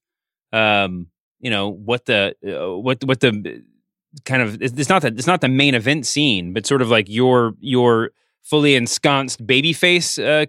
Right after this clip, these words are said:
contingent looks like right now. And it was, it's pretty impressive. I, I, if, if Cedric's gonna, if Cedric wins, I mean, I think this match could go either way, but I think, I think Cedric winning could do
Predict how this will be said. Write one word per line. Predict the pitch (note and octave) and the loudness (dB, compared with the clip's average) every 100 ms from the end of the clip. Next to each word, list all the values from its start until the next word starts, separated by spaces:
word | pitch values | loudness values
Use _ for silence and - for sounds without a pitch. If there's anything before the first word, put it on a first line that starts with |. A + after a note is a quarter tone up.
| _ - | _ -4
contingent | D#3+ D#3+ F3+ F3+ F#3+ | -2 2 2 2 0
looks | G3 - | -2 0
like | F#3 F3 | 0 2
right | F3+ F3+ | 0 2
now. | F#3 F#3 | 0 0
And | D#3 | 0
it | C#3+ | 0
was, | B2+ G#2+ _ _ _ _ _ | -2 -2 _ _ _ _ _
it's | C3 | -20
pretty | - D3 | -8 -6
impressive. | F#2 G#2 F#2+ D2+ - | -6 -6 -6 -8 -4
I, | C#3+ D#3 | -2 0
I, | C#3 D3 | 0 -2
if, | - - | -2 -2
if | D3 | 0
Cedric's | G#3+ A#3+ G3 | 2 2 0
gonna, | - C#3+ | 0 -2
if | C3 | 0
Cedric | G#3 A3 C3+ | 0 0 0
wins, | C#3+ C3+ A2 G2+ - _ C#3+ | 2 2 0 -6 -12 _ -2
I | |
mean, | D3+ | 0
I | |
think | F#3+ F3+ | 2 0
this | C3+ C#3 | -2 0
match | B2+ - | 0 -2
could | A2 | -4
go | A2+ A#2+ | -2 0
either | A2+ F#2+ | 0 0
way, | A2+ A#2 F2 | 2 2 0
but | F2 | 0
I | A2+ | 0
think, | B2+ C3+ A2 - _ _ _ _ _ | 2 0 -2 -6 _ _ _ _ _
I | A#2+ | -8
think | - B2+ G2 - A1+ A#1 | -4 -4 -6 -18 -16 -8
Cedric | - D#3+ B2+ | -2 0 0
winning | C3 C3 G#2+ | 0 2 2
could | A2 G#2+ | 0 0
do | A#2 G#2+ G2 | 2 2 -2